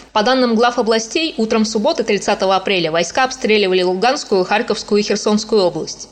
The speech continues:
В Харькове особенно сильно обстреляли крайний восточный жилой район – Салтовку. Один человек ранен. В течение суток российские войска обстреливали селения Богодуховского, Изюмского и Лазовского районов.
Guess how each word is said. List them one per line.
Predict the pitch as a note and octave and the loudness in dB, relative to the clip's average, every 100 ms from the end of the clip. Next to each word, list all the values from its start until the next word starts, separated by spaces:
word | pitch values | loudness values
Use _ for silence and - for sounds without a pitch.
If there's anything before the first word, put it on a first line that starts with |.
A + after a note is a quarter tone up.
| _ | _
В | |
Харькове | - C#4+ - A3 | -2 0 2 2
особенно | G3+ B3 A3+ A#3 | 2 2 2 2
сильно | A3+ - C#4 C#4 | 0 -2 -2 0
обстреляли | A#3+ - A#3+ A#3+ A#3+ | -2 0 2 2 2
крайний | A#3 B3 B3+ A#3 | 2 2 2 2
восточный | A3+ A#3 A3+ G#3+ F#3+ | 0 0 0 -2 -2
жилой | F#3+ F#3+ F3 | 0 2 2
район – | F3 D#3 | 2 -2
Салтовку. | D3+ - G#3+ - - - - | -4 0 0 -2 -10 -16 -8
Один | - G3 C4 | -2 0 0
человек | - G#3+ G#3 G#3 | 2 2 2 2
ранен. | F#3 D#3+ - - - | 0 -2 -8 -14 -6
В | |
течение | G#3+ C4+ C4 A#3 | -4 0 0 2
суток | F#4 F4+ G#3 | 0 0 0
российские | G#3+ B3+ A#3 A3+ G#3+ | -2 -2 -4 0 2
войска | G#3+ A3 D4 | 2 0 0
обстреливали | - - A3 A3+ G#3+ | 0 0 2 4 2
селения | G#3+ A3+ A#3 G#3+ F#3+ | 0 0 2 2 0
Богодуховского, | G3 G3+ C4 E4+ A#3+ - F#3 F3+ | 0 0 0 -2 -4 -2 0 2
Изюмского | F#3 C4+ - - F3 | 2 -2 -4 -2 0
и | - A3 | 2 2
Лазовского | A#3 B3 - - F#3+ | 4 2 0 0 0
районов. | F3 E3 D#3 | 2 0 -4